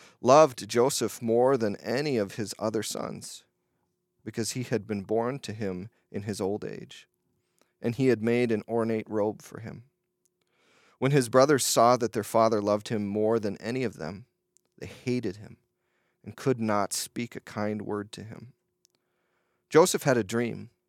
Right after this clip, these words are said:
and when he told it to his brothers, they hated him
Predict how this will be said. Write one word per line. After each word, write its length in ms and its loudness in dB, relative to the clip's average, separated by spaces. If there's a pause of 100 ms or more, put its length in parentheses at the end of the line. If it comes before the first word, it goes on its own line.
(560)
and 120 0
when 100 4
he 140 -2
told 340 2
it 140 2
to 120 0
his 200 -2
brothers, 600 2 (140)
they 160 2
hated 360 2
him 140 0